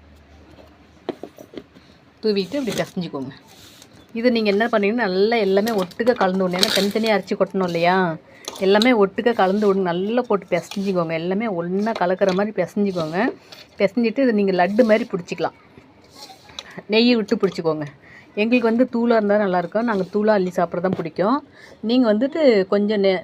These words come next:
நெய் எந்த அளவுக்கு தேவையோ, உங்களுக்கு அதிகமா நெய் சாப்பிட்றவங்களும் கொஞ்சம் சேர்த்தே போட்டுக்கோங்க, இல்ல கம்மியா வேணும் அப்படின்னா லைட்டா நெய் போட்டிங்கன்னா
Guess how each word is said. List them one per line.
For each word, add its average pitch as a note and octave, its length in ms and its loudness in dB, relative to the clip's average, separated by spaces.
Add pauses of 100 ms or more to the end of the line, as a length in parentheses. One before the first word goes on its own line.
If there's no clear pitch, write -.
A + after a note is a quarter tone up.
(100)
நெய் A3 260 0 (220)
எந்த F#3 160 -2
அளவுக்கு F#3+ 240 -2
தேவையோ, F#3 340 -2
உங்களுக்கு G3 420 0
அதிகமா F#3+ 300 -4
நெய் F#3 180 -4
சாப்பிட்றவங்களும் F3+ 480 -4
கொஞ்சம் F#3 220 -4
சேர்த்தே F#3 320 0
போட்டுக்கோங்க, E3+ 460 -4
இல்ல G#3+ 120 -2 (120)
கம்மியா F#3 340 -2
வேணும் F3+ 200 -2
அப்படின்னா F3 260 -6 (560)
லைட்டா G3+ 320 0 (100)
நெய் G3 240 0
போட்டிங்கன்னா F#3 440 -4